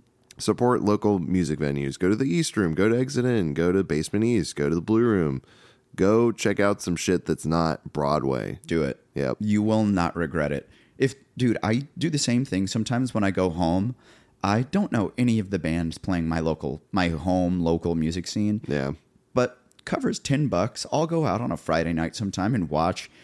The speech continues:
Speaker 2: a punk rock show and be like,
Speaker 1: Fuck
Speaker 2: "There
Speaker 1: yeah.
Speaker 2: is good music happening everywhere."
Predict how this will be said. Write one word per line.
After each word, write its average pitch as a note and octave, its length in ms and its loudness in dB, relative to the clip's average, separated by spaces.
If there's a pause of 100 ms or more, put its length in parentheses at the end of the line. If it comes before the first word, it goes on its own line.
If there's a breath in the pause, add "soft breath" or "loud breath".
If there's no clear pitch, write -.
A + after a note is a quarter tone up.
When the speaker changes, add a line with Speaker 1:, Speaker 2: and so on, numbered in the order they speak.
(140 loud breath)
Speaker 2:
a A2 80 -4
punk F2+ 380 -4
rock E2+ 260 -2
show G#2+ 220 -2
and A#2 80 -2
be A2+ 80 -2
like, A2 200 -4 (220 loud breath)
Speaker 1:
Fuck G#2+ 160 -2
Speaker 2:
"There A3 120 2
Speaker 1:
yeah. - 80 2
Speaker 2:
is F#3 120 0
good D3 320 -2
music B2+ 360 0
happening G2 580 -2 (480)
everywhere." A#2+ 600 -2